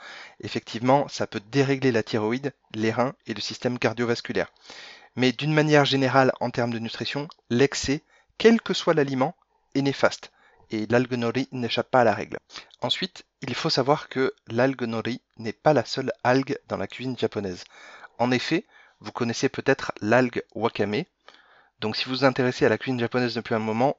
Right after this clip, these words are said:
vous n'avez pas pu passer à côté de cette algue. On trouve notamment des salades de wakame dans de nombreux restaurants japonais. Personnellement, je suis pas fan, mais après tout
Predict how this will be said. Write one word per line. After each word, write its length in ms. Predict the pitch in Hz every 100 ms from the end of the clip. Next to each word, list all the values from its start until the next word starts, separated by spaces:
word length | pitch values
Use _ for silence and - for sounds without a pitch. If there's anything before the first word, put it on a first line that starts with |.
| _ _
vous 140 | 104
n'avez 240 | 117 120
pas 280 | 123 - 156
pu 180 | - 160
passer 380 | - 156 143 151
à 40 |
côté 240 | - 143 139
de 60 |
cette 220 | - 127
algue. 260 | 104 98 95 - - - - -
On 240 | 110 117
trouve 480 | - 139 131 117 113 117
notamment 560 | 120 123 127 127 127
des 140 | 110 101
salades 480 | - 127 131 120 - _
de 120 | 104
wakame 560 | 98 120 - 110 117 170 - - -
dans 120 | 95
de 100 | 110
nombreux 320 | 113 226 120
restaurants 520 | 117 110 - 107 117
japonais. 420 | 110 95 104 113 - - - - -
Personnellement, 560 | - 139 180 185 185 233
je 60 | -
suis 80 |
pas 140 | 202 175
fan, 280 | 120 107 98 _
mais 420 | 113 123 147 151 _ -
après 300 | 151 - 131
tout 240 | -